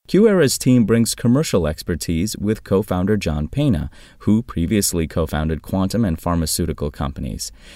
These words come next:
The comprehensive combination of scientific minds and successful commercial experts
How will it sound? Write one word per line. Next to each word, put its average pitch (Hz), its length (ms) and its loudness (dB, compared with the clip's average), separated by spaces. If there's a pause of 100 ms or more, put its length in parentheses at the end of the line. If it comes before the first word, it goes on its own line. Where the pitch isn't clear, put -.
The 101 80 0
comprehensive 175 640 2
combination 98 560 2
of 78 160 -2
scientific 98 680 0
minds 80 440 0
and 90 140 -2
successful 110 540 -2
commercial 85 580 -2
experts 78 520 -4